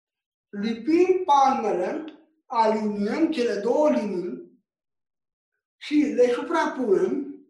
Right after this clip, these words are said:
suprapunem cele două linii, lăsăm ușor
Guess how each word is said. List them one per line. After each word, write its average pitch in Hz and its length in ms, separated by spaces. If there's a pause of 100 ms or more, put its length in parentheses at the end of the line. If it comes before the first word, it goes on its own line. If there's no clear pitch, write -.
(880)
suprapunem 220 680
cele 208 240
două 233 320
linii, 165 640 (760)
lăsăm 240 500
ușor 277 760